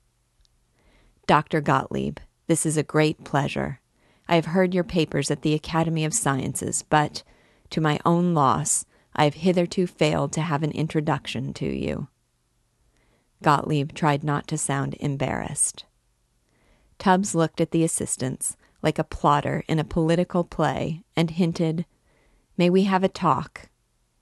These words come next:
Gottlieb led him to his office, overlooking a vast bustle of side tracks, of curving rails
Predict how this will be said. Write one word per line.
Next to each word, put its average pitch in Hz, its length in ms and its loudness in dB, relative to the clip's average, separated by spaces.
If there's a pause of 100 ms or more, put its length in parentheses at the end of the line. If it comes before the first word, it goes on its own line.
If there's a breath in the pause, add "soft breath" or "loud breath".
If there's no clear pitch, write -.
(600)
Gottlieb 165 440 4
led 156 260 2
him 151 180 0
to 151 160 -2
his 147 200 0
office, - 640 -4 (380)
overlooking 165 640 2
a 147 80 2
vast 160 600 -2
bustle 151 360 0
of 151 140 -2
side - 400 -2
tracks, - 560 -6 (340 soft breath)
of - 200 -6
curving 170 440 2
rails 139 520 0